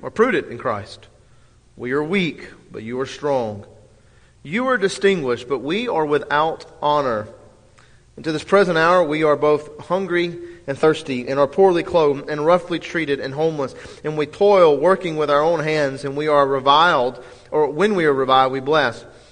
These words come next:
And when we are persecuted, we endure. And when we are slandered, we conciliate. We have become as the scum of the world,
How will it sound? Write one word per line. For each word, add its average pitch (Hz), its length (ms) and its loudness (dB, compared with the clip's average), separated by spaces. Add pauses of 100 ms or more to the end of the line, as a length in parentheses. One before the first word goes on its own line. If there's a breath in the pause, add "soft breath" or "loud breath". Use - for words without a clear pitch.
(140 loud breath)
And 135 140 -10
when 170 140 -4
we 214 80 0
are 233 60 2
persecuted, 151 540 -4
we 139 160 -6
endure. 135 360 -2
And 127 80 -6
when 151 140 -6
we 147 100 -4
are 143 100 -2
slandered, 139 580 -4 (220 loud breath)
we 147 280 -4 (200)
conciliate. 143 640 0 (460)
We 151 120 0
have 165 140 4
become 202 500 2
as 175 360 -2
the 156 100 -12
scum 208 420 0
of 196 220 4
the 190 80 0
world, 175 720 4